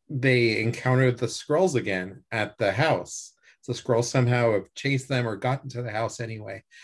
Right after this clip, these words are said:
And there's where we see the first of the two or three different twists that we see in the movie, where it turns out that rather than being the aggressors in this war,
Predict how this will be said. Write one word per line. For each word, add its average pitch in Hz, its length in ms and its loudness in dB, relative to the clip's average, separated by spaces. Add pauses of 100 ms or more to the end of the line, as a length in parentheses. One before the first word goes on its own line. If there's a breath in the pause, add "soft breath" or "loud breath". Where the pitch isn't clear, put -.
(200 loud breath)
And 120 120 4
there's 151 180 4
where 143 120 4
we 127 100 4
see 127 240 0
the 117 300 -4
first - 580 -4 (440)
of 127 180 0
the 104 340 2 (260)
two 196 140 -6
or 165 80 2
three 147 240 -2
different 127 420 -4
twists 123 400 -4
that 127 140 -8
we 127 120 -4
see 120 200 -6
in 110 80 -4
the 107 80 -8
movie, 110 500 -2 (460 soft breath)
where 117 220 0
it - 160 -12
turns 139 300 0
out 120 340 0
that 110 260 -2 (180)
rather 123 220 2
than 113 200 -2
being 107 440 -2
the 104 120 -4
aggressors 113 720 -2
in 98 120 -4
this 92 220 -12
war, 95 400 -6